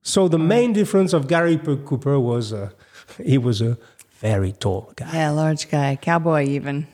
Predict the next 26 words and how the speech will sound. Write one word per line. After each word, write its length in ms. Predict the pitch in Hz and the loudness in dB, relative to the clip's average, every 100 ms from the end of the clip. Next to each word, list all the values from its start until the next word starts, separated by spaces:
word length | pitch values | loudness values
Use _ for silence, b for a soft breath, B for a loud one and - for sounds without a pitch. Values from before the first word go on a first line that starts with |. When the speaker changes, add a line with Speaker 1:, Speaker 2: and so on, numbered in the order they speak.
| - | 2
Speaker 1:
He 120 | 147 | 4
Speaker 2:
like 120 | 143 | 4
Speaker 1:
was 80 | 127 | 4
Speaker 2:
a 60 | |
Speaker 1:
a 20 | - | 4
Speaker 2:
real 320 | 180 196 185 | 4 4 2
cowboy. 440 | 180 156 139 135 - | 0 -2 -2 -2 2
Speaker 1:
Exactly. 760 | 151 143 113 120 113 - 127 | 4 2 2 0 0 2 2
I 180 | 143 294 | 4 2
don't 220 | 320 277 | 4 4
know 200 | 269 277 | 4 4
if 180 | 220 226 | 4 4
he 80 | 220 | 2
was 300 | 196 180 - | 2 0 0
as 240 | 165 160 | 0 0
tall 260 | - 175 175 | 0 2 2
as 140 | 151 | 2
John 360 | 120 165 180 147 | 2 2 4 4
Wayne. 220 | 160 196 | 2 2
Uh, 160 | 254 311 - 339 | -2 -4 -8 -2
was 280 | 226 330 | 2 2
John 300 | 185 240 285 | 2 2 2
Wayne 260 | 240 262 240 | 2 2 2
very 240 | 208 254 | 0 0
tall? 300 | 233 - 151 247 | -2 -4 -4 -4
Speaker 2:
I, 240 | 135 147 | -4 -4